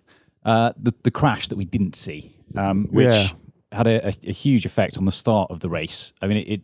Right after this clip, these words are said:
Speaker 1: it stopped almost before it got going.
Speaker 2: Yeah, but Victor was in the breakaway. He's the first man to attack
Speaker 1: He was the
Speaker 2: today.
Speaker 1: first
Speaker 2: so
Speaker 1: off,
Speaker 2: it was
Speaker 1: yeah.
Speaker 2: quite, it was good,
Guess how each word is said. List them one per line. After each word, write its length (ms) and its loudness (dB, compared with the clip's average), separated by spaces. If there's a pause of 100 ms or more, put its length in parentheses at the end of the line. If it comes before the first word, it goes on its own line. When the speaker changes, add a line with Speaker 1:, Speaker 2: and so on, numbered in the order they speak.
Speaker 1:
it 120 -8
stopped 360 -4
almost 240 -2
before 240 -4
it 60 -12
got 160 -12
going. 360 2
Speaker 2:
Yeah, 320 6
but 160 2
Victor 280 0
was 100 6
in 100 6
the 60 4
breakaway. 380 4
He's 40 -2
the 80 0
first 220 6
man 140 4
to 80 0
attack 180 0
Speaker 1:
He 60 4
was 100 -2
the 80 2
Speaker 2:
today. 140 4
Speaker 1:
first 120 -2
Speaker 2:
so 80 2
Speaker 1:
off, 60 6
Speaker 2:
it 100 4
was 80 2
Speaker 1:
yeah. 60 0
Speaker 2:
quite, 220 6
it 40 0
was 140 0
good, 180 4